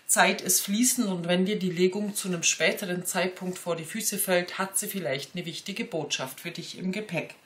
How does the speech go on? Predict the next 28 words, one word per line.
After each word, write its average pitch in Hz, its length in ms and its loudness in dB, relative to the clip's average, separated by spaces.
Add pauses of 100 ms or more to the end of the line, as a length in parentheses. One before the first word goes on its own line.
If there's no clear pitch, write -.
(540)
Rollen 240 460 12
können 220 300 2
vertauscht 196 640 6
sein 233 320 6
und 180 200 -2
du 202 60 -2
schaust 220 480 6
diese 240 220 -2
Legung 202 360 0
bitte 208 280 -2
immer 247 500 4 (400)
in 202 160 2
deiner 185 380 6
eigenen 226 500 6
Verantwortung 170 960 0
und 170 180 -2
wenn 185 160 8
es 247 200 4
nicht 214 260 -6
deine 175 220 0
Legung 208 440 -2
ist, - 240 -4
dann 170 200 -6
mach's 143 300 -4
auch - 260 -12
nicht - 320 -10
zu 202 120 -8
deiner. 131 520 -2